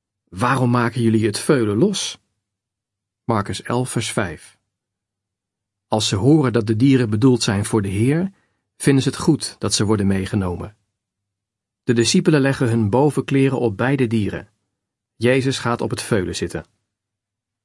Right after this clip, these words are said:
Terwijl Jezus richting Jeruzalem rijdt, wordt de mensenmenigte steeds groter. Veel mensen spreiden hun bovenkleren uit op de weg,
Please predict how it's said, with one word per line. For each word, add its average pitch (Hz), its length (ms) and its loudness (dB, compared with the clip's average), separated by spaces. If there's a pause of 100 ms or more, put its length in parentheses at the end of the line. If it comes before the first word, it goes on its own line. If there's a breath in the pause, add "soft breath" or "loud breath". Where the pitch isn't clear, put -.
(880)
Terwijl 123 280 2
Jezus 117 360 0
richting 117 320 0
Jeruzalem 123 440 0
rijdt, 120 460 -4 (100)
wordt 123 180 -2
de 117 80 -2
mensenmenigte 120 760 0
steeds 143 460 -4
groter. 135 520 -2 (1080)
Veel 175 360 2
mensen 135 400 0
spreiden 131 500 0
hun 117 220 0
bovenkleren 117 720 2
uit 110 200 -2
op 107 100 -2
de 101 100 -4
weg, 92 360 -8